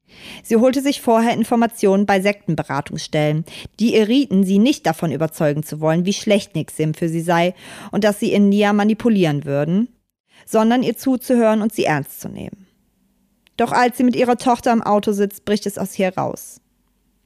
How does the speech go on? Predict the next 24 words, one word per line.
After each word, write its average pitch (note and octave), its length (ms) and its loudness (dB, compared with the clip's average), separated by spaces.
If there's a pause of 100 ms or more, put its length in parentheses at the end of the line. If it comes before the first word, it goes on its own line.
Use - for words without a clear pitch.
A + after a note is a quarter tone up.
(360)
"India, F#3 480 4 (420)
ich F#3+ 180 -4
weiß A#3+ 300 2
von F3+ 160 2
allem, D#3+ 300 0
ich - 200 -6
weiß, B3 280 0
dass F#3+ 160 -4
du F#3 100 -4
gebrandmarkt D#3 680 -4
bist. - 400 -12 (300)
Bitte, F#3+ 480 0
bitte C4 320 2
komm A3+ 260 4
doch G#3+ 160 0
wieder G3 200 2
da F#3+ 100 2
raus, F3 400 -2 (100)
bitte." F#3 440 0 (1160)
India G3 440 2
fühlt G3+ 240 -2
sich G3 120 -6
sofort F#3+ 360 -2
ertappt, - 580 -8